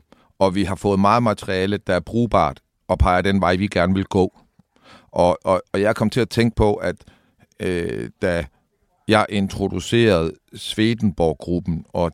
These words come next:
de folk, der er i den kreds, og den verden, vi er gået ind i her,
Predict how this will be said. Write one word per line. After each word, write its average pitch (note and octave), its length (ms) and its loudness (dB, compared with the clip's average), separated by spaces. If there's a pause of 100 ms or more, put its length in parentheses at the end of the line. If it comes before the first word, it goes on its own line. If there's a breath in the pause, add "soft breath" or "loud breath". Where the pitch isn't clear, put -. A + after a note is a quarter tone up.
de G2+ 100 -4
folk, G#2 340 0
der F#2+ 60 -2
er G2 200 0
i G#2+ 120 0
den F#2+ 200 -2
kreds, G#2 520 -2
og - 160 -8
den G2+ 200 0
verden, F2+ 380 0
vi F2 80 -4
er E2+ 40 -6
gået F2 260 -2
ind B2 220 0
i E2+ 100 -2
her, D2+ 240 -6